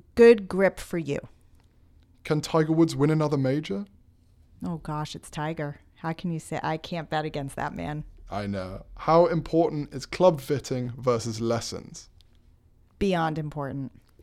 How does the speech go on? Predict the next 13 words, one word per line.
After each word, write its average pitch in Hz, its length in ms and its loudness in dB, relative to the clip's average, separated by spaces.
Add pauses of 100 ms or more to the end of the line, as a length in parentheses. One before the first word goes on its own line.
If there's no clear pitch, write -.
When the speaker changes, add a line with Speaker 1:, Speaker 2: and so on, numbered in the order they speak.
(120)
Speaker 2:
I 180 40 -2
think 208 200 -6
that 214 100 0
that's 147 180 0
something 151 280 0
a - 20 0
lot 131 160 2
of 127 120 -6
people 135 280 0
also 123 300 -4
forget, - 420 -12
right? - 300 -14 (100)
That - 140 -14